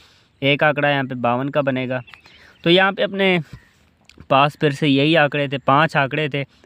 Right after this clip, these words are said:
इक्यासी, सत्ताईस और बयालीस, सत्तावन, बावन। तो आगे जो सेकंड में फोरकास्ट आता है, वो बयालीस बहत्तर का फोरकास्ट आता है। मैं यहाँ पे लिख लेता हूँ बयालीस बहत्तर। तो यहाँ पे देखेंगे तो बयालीस का आंकड़ा डायरेक्ट अपना सीधे पास हो जाता है।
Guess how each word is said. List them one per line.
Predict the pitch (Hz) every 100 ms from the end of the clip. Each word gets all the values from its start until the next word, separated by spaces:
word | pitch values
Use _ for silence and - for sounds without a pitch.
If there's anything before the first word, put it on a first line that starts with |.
| -
इक्यासी, | 127 147 143 160 156
सत्ताईस | 135 - 143 156 - - _ _ _ 131
और | 123 131 131 131 127
बयालीस, | 123 131 139 160 156
सत्तावन, | 135 127 139 151 151
बावन। | 127 120 110 101 - - - - _
तो | 151
आगे | 156 180 196
जो | 202
सेकंड | - 180 190 196
में | 196
फोरकास्ट | 175 170 175 165 147
आता | 147 143
है, | 160 156 - _ - _ -
वो | 139
बयालीस | 131 151 156 185 180
बहत्तर | 151 147 156 180
का | 180 160
फोरकास्ट | 151 139 143 135 135
आता | 123 143
है। | 143 143 _ _ _ _ _ _ _ _ _ _ _ -
मैं | 120 120
यहाँ | 120 120
पे | 113
लिख | 117 120
लेता | 147 139
हूँ | 143 120
बयालीस | 123 127 151 160 - _ -
बहत्तर। | 117 117 - - 147 - - - - - _ -
तो | 147
यहाँ | 147 147
पे | 147 147
देखेंगे | 151 160 170 165
तो | 147
बयालीस | 120 131 147 180
का | - 160
आंकड़ा | 143 143
डायरेक्ट | 135 127 143 147
अपना | 147 135 131
सीधे | - 135 127
पास | 120 117 110 107
हो |
जाता | 95 95 -
है। | 98